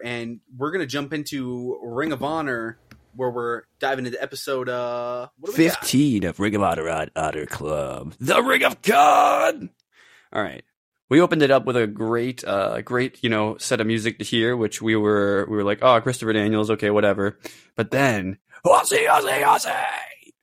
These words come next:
Speaker 2: It's Fletchy, bud. It's old Kyle Fletcher taking on Christopher
Speaker 1: Oi, oi,
Speaker 2: Daniels
Speaker 1: oi.
Speaker 2: there, bud. Cheever, pal. Anyway,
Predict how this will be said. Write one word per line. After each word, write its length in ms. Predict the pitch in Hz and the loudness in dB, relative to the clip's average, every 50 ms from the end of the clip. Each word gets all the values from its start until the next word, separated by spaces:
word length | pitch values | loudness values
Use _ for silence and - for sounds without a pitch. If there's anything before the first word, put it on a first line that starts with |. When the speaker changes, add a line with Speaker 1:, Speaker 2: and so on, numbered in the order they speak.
| _ _ _ 143 - _ - | _ _ _ -20 -18 _ -4
Speaker 2:
It's 280 | 156 151 - - - _ _ _ _ - | -4 -4 -4 -8 -12 _ _ _ _ -2
Fletchy, 520 | 233 320 359 254 202 - - 202 185 175 | 2 4 4 4 4 2 0 -4 0 4
bud. 380 | 175 175 170 170 185 214 220 277 | 6 6 8 8 6 4 4 4
It's 200 | 180 294 - 170 | 2 2 2 2
old 320 | 156 147 143 135 131 - | 2 2 2 2 -2 -6
Kyle 400 | - - 160 156 151 143 139 135 | -6 -2 0 2 4 4 2 0
Fletcher 360 | - 151 143 143 147 - 147 | 0 0 -2 0 0 -2 -4
taking 260 | 117 127 123 123 127 | -4 -4 -6 -4 -2
on 240 | 120 117 117 117 113 | -2 -2 -2 -4 -6
Christopher 440 | - 131 123 - - 117 113 117 113 | -6 -8 -8 -8 -8 -6 -4 -4 -4
Speaker 1:
Oi, 40 | 110 | -2
oi, 20 | 107 | 0
Speaker 2:
Daniels 560 | 110 113 120 147 175 180 160 123 113 117 123 | 0 0 0 0 2 2 2 2 0 0 2
Speaker 1:
oi. 20 | |
Speaker 2:
there, 300 | 120 110 107 110 107 101 | 2 2 4 4 2 0
bud. 680 | 98 - 110 101 98 101 101 104 117 127 92 95 107 - | 0 -2 -2 -2 0 0 2 2 0 0 0 -2 -4 -4
Cheever, 440 | - 127 120 120 123 123 127 135 - | -2 -2 -2 -2 -2 -2 -2 0 2
pal. 520 | - 110 107 107 110 123 - - 175 - - | 2 2 4 2 2 0 -2 -4 -4 -4 -6
Anyway, 260 | 101 95 90 78 | -8 -8 -8 -10